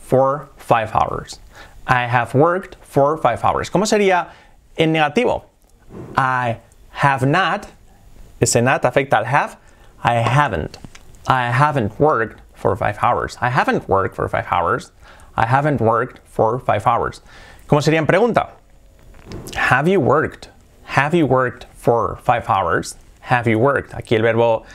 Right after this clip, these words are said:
auxiliar es el have. Have you worked? ¿Has trabajado tú? Have you worked for five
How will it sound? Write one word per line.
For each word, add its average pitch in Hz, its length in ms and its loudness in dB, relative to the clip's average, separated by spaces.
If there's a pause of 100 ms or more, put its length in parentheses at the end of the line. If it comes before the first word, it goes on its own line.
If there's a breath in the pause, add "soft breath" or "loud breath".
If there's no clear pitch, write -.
(160 loud breath)
auxiliar 123 460 0
es 135 140 -6
el 104 80 0
have. 107 400 -4 (420 soft breath)
Have 143 480 -2 (220)
you 131 500 2
worked? 107 500 0
¿Has - 120 0
trabajado 143 420 2
tú? - 280 0
Have 156 200 -2
you 208 140 2
worked 143 380 0
for 120 440 -2 (140)
five 113 420 -2